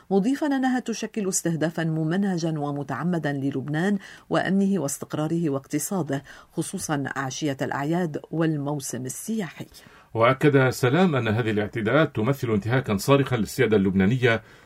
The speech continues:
Speaker 2: وللقرار الدولي سبعتاش صفر واحد، مطالباً المجتمع الدولي بتحمل مسؤولياته لردع إسرائيل عن مواصلة اعتداءاتها وإلزامها بالانسحاب الكامل من الأراضي اللبنانية.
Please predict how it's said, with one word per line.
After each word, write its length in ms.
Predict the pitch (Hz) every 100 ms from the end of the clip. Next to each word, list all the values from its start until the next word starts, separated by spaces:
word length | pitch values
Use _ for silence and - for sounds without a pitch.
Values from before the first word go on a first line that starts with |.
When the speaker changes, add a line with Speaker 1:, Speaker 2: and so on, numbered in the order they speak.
| -
Speaker 2:
وللقرار 720 | 107 107 104 98 - 110 156
الدولي 340 | 143 110 113 135
سبعتاش 440 | 123 101 151 143
صفر 300 | - - 113
واحد، 440 | 123 110 - 92
مطالباً 440 | 98 95 135 120 104
المجتمع 480 | 98 92 - 104 95
الدولي 400 | 95 98 143 135
بتحمل 540 | 98 95 120 101 92
مسؤولياته 680 | 92 - 98 123 127 120 110 - - - -
لردع 380 | 117 120 110 120
إسرائيل 500 | 127 107 113 156 127
عن 140 | 104
مواصلة 460 | 104 98 95 151 147
اعتداءاتها 680 | 120 - 107 131 135 117 113
وإلزامها 720 | 107 104 107 95 123 135 104
بالانسحاب 600 | 98 101 101 - 135 165
الكامل 500 | 113 - 113 104 95 - _ -
من 160 | 160 123
الأراضي 400 | - 107 127 147
اللبنانية. 600 | 143 139 131 87 80